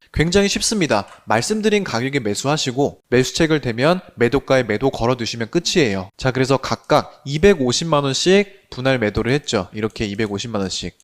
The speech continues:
자, 그러면 이때 이백오십만 원어치는 오십오 퍼센트 수익 챙겨갔으니까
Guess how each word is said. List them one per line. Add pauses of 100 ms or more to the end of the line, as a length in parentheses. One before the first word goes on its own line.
자,
그러면 (140)
이때
이백오십만
원어치는
오십오
퍼센트
수익
챙겨갔으니까